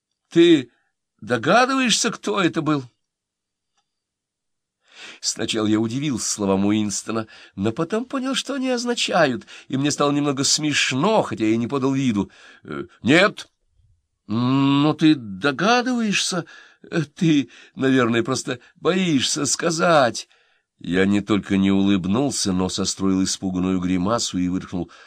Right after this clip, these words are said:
"Это... это негодник Артур!" "Выходит, что так. Но вы же не верите в призрак, Уинстон.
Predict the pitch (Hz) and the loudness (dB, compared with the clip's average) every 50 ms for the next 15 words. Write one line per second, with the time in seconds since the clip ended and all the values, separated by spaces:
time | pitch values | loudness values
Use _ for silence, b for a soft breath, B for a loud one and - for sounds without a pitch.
0 | B B B B B B _ - - 78 98 120 127 131 127 - _ - - 113 | B B B B B B _ -18 -12 -10 -8 -6 -4 -6 -6 -8 _ -8 -6 -6
1 | 123 127 123 120 113 104 87 - _ _ _ _ _ _ _ _ _ _ _ _ | -4 -4 -4 -6 -6 -6 -8 -10 _ _ _ _ _ _ _ _ _ _ _ _
2 | _ _ _ _ _ _ - 67 95 120 135 135 135 117 - - 120 120 120 120 | _ _ _ _ _ _ -12 -6 -4 0 0 0 0 -2 -4 -4 -2 -2 0 0
3 | 117 117 120 120 110 95 101 127 147 151 147 139 123 113 123 131 135 127 104 - | 0 -2 -2 -2 -2 -2 0 0 2 2 2 2 0 0 0 2 2 2 0 -4
4 | - _ _ _ _ _ _ _ _ _ _ _ - - 170 208 214 202 190 - | -10 _ _ _ _ _ _ _ _ _ _ _ 0 2 4 6 6 4 2 0
5 | - _ - - 165 180 160 113 - - _ _ _ _ _ _ _ _ _ _ | -4 _ -6 -4 -4 -4 -4 -6 -8 -16 _ _ _ _ _ _ _ _ _ _
6 | _ _ _ _ _ _ _ _ _ _ _ _ _ _ _ _ _ - 78 95 | _ _ _ _ _ _ _ _ _ _ _ _ _ _ _ _ _ -8 -6 -4
7 | 123 113 - - - 92 98 110 117 117 101 104 107 101 - - - - - 82 | -4 -4 -6 -8 -2 0 2 2 2 2 0 -2 -4 -4 -4 -8 -10 -12 -16 -20
8 | - _ - 110 104 98 98 - - _ _ _ _ _ _ _ _ _ _ B | -20 _ -14 -14 -14 -14 -14 -18 -20 _ _ _ _ _ _ _ _ _ _ B
9 | B B B B B B 101 104 104 107 107 104 117 113 120 127 131 131 120 104 | B B B B B B 0 2 4 4 4 4 4 2 4 4 4 4 2 2
10 | 135 131 - - 123 127 156 170 160 127 113 110 101 98 101 101 110 135 147 165 | 0 -2 -2 0 2 6 8 8 8 6 4 0 0 0 -2 0 2 4 4 4
11 | 170 170 165 156 131 - - - - - - - 139 120 101 | 4 2 0 0 -2 -2 -2 -4 -6 -8 -6 -4 -4 -4 -4